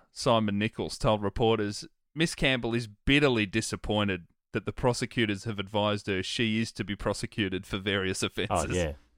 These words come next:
Speaker 2: Well <laughs>
Speaker 1: Not, not disappointed in her own behaviour or
Speaker 2: No.
Speaker 1: disappointed that that's the way it, it panned out. Disappoint-, what?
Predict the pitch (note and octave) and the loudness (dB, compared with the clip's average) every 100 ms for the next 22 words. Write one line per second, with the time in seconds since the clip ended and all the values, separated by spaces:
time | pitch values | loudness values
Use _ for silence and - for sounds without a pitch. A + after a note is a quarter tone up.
0 | _ _ - G#2+ F#2 - - _ _ _ | _ _ 6 6 6 -4 -18 _ _ _
1 | _ _ _ D4+ - _ C4 - - - | _ _ _ 4 4 _ 2 4 0 0
2 | _ - - _ - _ - - - _ | _ -2 -2 _ -2 _ -16 -16 -20 _
3 | - - - _ _ _ F3+ G#3+ C#3 G3 | 0 0 0 _ _ _ 6 6 6 6
4 | - E3+ D3+ D3 C#3 C3+ C3 B2+ B2+ C3 | 6 4 6 6 6 6 6 8 8 8
5 | B2 G#2+ A#2+ B2 B2 B2 B2 A#2 G#2 G#2+ | 4 4 6 6 6 6 6 2 0 4
6 | G2+ - - - A2 D3 C3 B2 B2 A#2 | 2 0 -12 -2 0 2 0 2 4 4
7 | A2 G#2 F#2+ A2+ A2 A2+ G#2 A2 G2+ - | 2 -2 2 0 2 -2 2 2 2 -4
8 | _ _ - G#2 - A2 G2+ G#2 G2 G#2 | _ _ -6 -4 0 2 4 4 2 0
9 | _ _ _ _ _ _ _ A3+ - D3+ | _ _ _ _ _ _ _ 0 0 0
10 | C#3+ B2+ D3 C4+ | 0 4 6 6